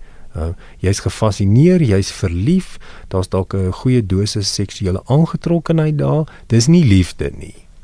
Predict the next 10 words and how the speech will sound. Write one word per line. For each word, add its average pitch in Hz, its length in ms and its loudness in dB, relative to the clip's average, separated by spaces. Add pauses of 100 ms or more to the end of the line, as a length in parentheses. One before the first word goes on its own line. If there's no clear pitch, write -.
(100)
Dit - 300 -6 (260)
voel 123 680 -2 (200)
soos 87 440 -8
liefde. - 440 -14 (1160)
So, 95 220 -2 (960)
as - 100 -16
jy - 80 -4
wil 95 100 -4
ophou 151 260 2
selfsaboteer, 95 880 -6